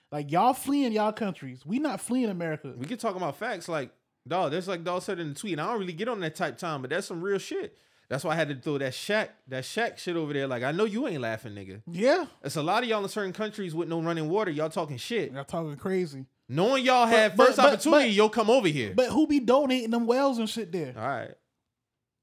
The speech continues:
Speaker 2: And I bet not have seen nobody from, um, from Ukraine talking no shit.
Speaker 1: Y'all owe us.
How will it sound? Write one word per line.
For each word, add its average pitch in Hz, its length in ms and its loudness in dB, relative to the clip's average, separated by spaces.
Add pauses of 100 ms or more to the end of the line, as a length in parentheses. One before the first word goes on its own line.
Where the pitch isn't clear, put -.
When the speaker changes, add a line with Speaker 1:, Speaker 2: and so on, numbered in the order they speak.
(680)
Speaker 2:
And 156 140 2
I 202 80 6
bet 247 280 8
not 262 160 6
have 202 160 6
seen 208 180 -2
nobody 180 340 2
from, 170 240 -2
um, 165 480 0
from 165 160 -2
Ukraine 247 460 2
talking 160 300 0
no 147 100 2
shit. 135 340 -4 (200)
Speaker 1:
Y'all 294 320 8
owe 392 260 10
us. - 500 2